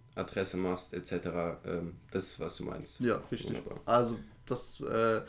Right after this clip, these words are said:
Speaker 2: sichert euch auf jeden Fall eigentlich zu hundert Prozent ab, weil, äh, das, wenn das aus dem Treuhandvermögen raus ist von denen, dann, äh, habt ihr da keine Probleme. Natürlich, wenn ihr jetzt noch irgendwie Geld auf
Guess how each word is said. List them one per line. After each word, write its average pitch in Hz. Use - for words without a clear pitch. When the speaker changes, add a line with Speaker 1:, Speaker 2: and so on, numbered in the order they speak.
Speaker 2:
sichert 175
euch 139
auf -
jeden 135
Fall 120
eigentlich 127
zu -
hundert 120
Prozent -
ab, -
weil, 113
äh, 110
das, -
wenn 131
das 131
aus 135
dem 131
Treuhandvermögen 120
raus 147
ist 147
von 139
denen, 131
dann, 120
äh, 104
habt 120
ihr 123
da 110
keine 117
Probleme. 110
Natürlich, 139
wenn 123
ihr 123
jetzt -
noch 127
irgendwie 123
Geld 113
auf -